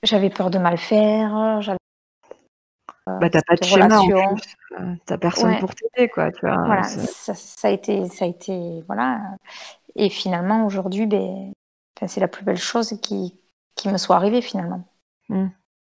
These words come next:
Speaker 2: Bah, je t-, je t'avoue que mon compagnon, du coup, il me dit : « Mais, enfin, on fait pas un enfant seul. » Moi, je suis là, puis il connaît toute mon histoire. Il a complètement, euh, il m'a complètement soutenue dans ma démarche diagnostique. Du coup, lui, il, euh,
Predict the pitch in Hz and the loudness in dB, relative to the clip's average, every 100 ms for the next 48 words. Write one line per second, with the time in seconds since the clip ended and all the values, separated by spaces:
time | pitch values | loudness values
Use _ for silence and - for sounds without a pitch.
0 | _ _ _ _ - 156 - - 190 - | _ _ _ _ 2 2 2 4 4 4
1 | 214 247 240 226 220 208 202 226 226 196 | 2 4 4 4 6 6 6 4 4 2
2 | 226 208 185 208 233 202 175 170 170 175 | 2 4 4 4 4 6 6 6 2 0
3 | 165 165 170 - 170 180 175 175 175 175 | 0 -2 -2 -2 0 2 2 2 2 0
4 | 196 196 240 214 175 180 - 165 185 190 | 0 0 0 2 2 0 0 0 2 2
5 | 175 170 156 147 - - 147 147 151 - | -2 0 0 -2 -4 -2 0 0 0 4
6 | 175 180 185 - - - - - 156 147 | 6 6 4 -4 -18 -18 -10 2 2 4
7 | 170 160 165 160 170 165 165 160 156 156 | 2 4 4 4 4 4 6 4 2 0
8 | 175 185 175 156 - 214 - 151 170 165 | -6 -8 -4 -2 2 2 4 2 2 0
9 | - - 180 170 165 160 160 160 165 165 | -4 -2 2 4 4 4 4 4 4 4
10 | 160 165 175 - 214 180 170 226 202 202 | 4 2 0 0 0 2 2 4 6 8
11 | 220 165 143 | 8 8 6